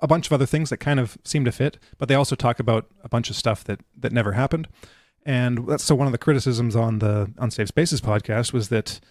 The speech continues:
that it's kinda like a dartboard, you know, they're making a lot of predictions and not a lot of them fit. But I don't th-, I think that kind of misses the point of the book, because I think they even make it clear in the book that the, it's not the specific predictions that are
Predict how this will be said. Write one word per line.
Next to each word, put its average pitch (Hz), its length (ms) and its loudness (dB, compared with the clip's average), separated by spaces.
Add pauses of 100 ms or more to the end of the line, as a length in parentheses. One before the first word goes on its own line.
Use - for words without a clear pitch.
(920)
that 117 280 0
it's - 320 -2 (1080)
kinda 175 180 4
like 156 140 2
a 127 60 2
dartboard, 120 600 4
you 123 120 0
know, 113 140 0
they're 113 200 0
making 123 260 2
a 131 40 4
lot 123 160 4
of - 40 -6
predictions 120 380 0
and 110 80 0
not 113 140 4
a - 20 2
lot 110 160 2
of 101 60 -4
them 104 100 -8
fit. 135 300 0 (520)
But 127 140 6
I 120 60 4
don't 156 140 2
th-, - 140 -14
I 143 60 2
think - 280 0
that 143 200 4
kind 143 160 2
of 110 100 0
misses 120 300 0
the 113 60 -2
point 147 440 -2
of 117 120 -4
the 110 80 -6
book, 117 400 0
because 113 520 0 (540)
I 127 60 -2
think 156 160 2
they 139 140 4
even 127 200 2
make 117 160 0
it 101 60 -8
clear 147 240 2
in 135 80 0
the 120 40 0
book 110 200 0
that 110 180 -2
the, 110 100 2
it's - 240 -2
not 156 120 4
the 127 80 0
specific 127 440 2
predictions 117 580 0
that 107 180 0
are 101 260 0